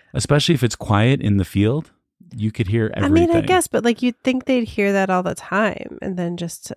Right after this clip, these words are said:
Speaker 2: like, hear
Speaker 1: Well, I, you're not telling me how often they're hearing this. Is this just once?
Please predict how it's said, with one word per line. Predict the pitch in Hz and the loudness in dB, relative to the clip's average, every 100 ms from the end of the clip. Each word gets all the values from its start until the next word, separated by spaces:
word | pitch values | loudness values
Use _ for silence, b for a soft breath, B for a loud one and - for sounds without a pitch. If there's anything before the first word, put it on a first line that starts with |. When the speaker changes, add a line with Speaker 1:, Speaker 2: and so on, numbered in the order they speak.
| - | -12
Speaker 2:
like, | 185 180 | -14 -14
hear | - - 185 196 196 | -16 -14 -12 -12 -6
Speaker 1:
Well, | 151 165 | -4 -2
I, | - | -2
you're | 139 135 | 2 4
not | 175 180 | 4 2
telling | - 156 160 | 2 2 4
me | |
how | 143 131 131 | 4 4 2
often | 120 170 170 123 | 2 0 0 2
they're | 98 87 | 2 0
hearing | 90 90 90 87 | -2 -2 -2 -2
this. | 95 127 - b b | -4 -6 -10 b b
Is | - 101 | -4 -2
this | 104 | 0
just | 117 107 | -2 -2
once? | 98 101 160 214 - | 0 0 0 -2 -6